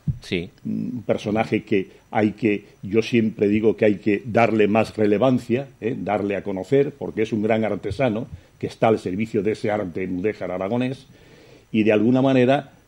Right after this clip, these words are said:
Speaker 2: pues, engrandece la propia iglesia, ¿no? Engrandece la propia iglesia, le da mayor belleza.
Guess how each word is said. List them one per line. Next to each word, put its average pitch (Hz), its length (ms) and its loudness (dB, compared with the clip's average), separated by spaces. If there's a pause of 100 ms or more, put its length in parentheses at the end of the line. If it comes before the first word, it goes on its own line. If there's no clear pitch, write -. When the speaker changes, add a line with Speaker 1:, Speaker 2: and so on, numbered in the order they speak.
(220)
Speaker 2:
pues, 113 360 4 (340)
engrandece 120 720 6
la 87 100 -4
propia 104 340 -2
iglesia, 82 440 -12
¿no? 117 240 -10
Engrandece 95 500 -4
la 87 80 -6
propia 101 220 -2
iglesia, 117 340 -2
le 101 120 -4
da 104 240 -4
mayor 107 300 2
belleza. 85 360 -8